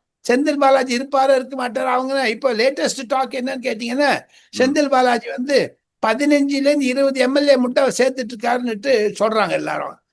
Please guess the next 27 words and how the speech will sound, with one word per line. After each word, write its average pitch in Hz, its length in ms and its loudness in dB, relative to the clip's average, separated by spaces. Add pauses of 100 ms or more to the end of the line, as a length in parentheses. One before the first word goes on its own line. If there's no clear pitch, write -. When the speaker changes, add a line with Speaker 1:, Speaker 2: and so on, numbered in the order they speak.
(220)
Speaker 1:
அவங்க 247 320 0
எல்லாம் 233 220 0
எந்த 285 220 2
கட்சி 240 320 -2
கொண்டு 254 180 0
தாவ 240 300 0
தயாரா 220 400 0
இருக்காருலாம் 185 480 -2
சொல்லிட்டு. 147 500 -4 (220)
So 359 180 0
ஆக 285 260 4
மொத்தம் 302 380 4
இங்கெல்லாம் 311 380 4
ஒரு 311 140 2
ஏதோ 311 240 0
நடந்துட்டு 339 400 2
இருக்கு. 240 180 -2
ஏன்னா 349 200 0
செந்தில் 320 260 2
பாலாஜி 294 460 4 (640)
விஷயம் 240 500 0
தெரிஞ்சவருங்க, 202 500 0
இங்க 233 280 0
இருக்க 247 300 2
மாட்டாரு, 247 120 0
அங்க 240 240 2
போய் 294 260 -4